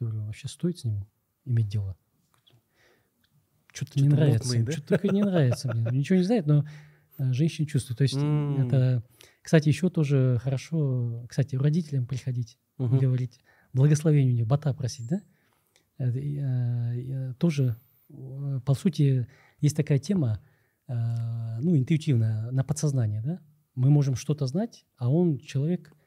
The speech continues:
Speaker 1: где-то у него там проблемы какие-то, да? И, может быть, беспокойство у нас. И это беспокойство через родителей, через жену, через близких людей, они могут чувствовать это и сказать вот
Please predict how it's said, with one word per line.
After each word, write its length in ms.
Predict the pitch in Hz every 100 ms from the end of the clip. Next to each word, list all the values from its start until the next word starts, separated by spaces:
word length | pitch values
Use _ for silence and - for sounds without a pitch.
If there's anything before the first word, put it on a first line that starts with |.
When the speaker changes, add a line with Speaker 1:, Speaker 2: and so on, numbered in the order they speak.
| _ _ -
Speaker 1:
где-то 240 | 143 151
у 20 |
него 140 | 143 143
там 200 | 139 117
проблемы 460 | - 139 139 120
какие-то, 360 | 113 113 117 123
да? 160 | 135 190 _ _ _ _ _
И, 100 | 135
может 200 | 151 147
быть, 100 | 127
беспокойство 540 | 135 - 151 143 - 113
у 20 |
нас. 260 | 104 - - _
И 360 | 135 143 143 131
это 180 | 151 139
беспокойство 500 | 127 - 151 190 123
через 240 | - 143 131
родителей, 460 | 147 131 135 127
через 240 | 117 139 139
жену, 400 | 151 139 127 123
через 240 | - 131
близких 320 | 123 147 - 135
людей, 360 | 139 185 226 _ _ _
они 280 | - 127 160
могут 280 | 147 139 131
чувствовать 420 | - 196 - 110 117
это 180 | -
и 60 | 127
сказать 360 | - 147 131
вот 100 | 113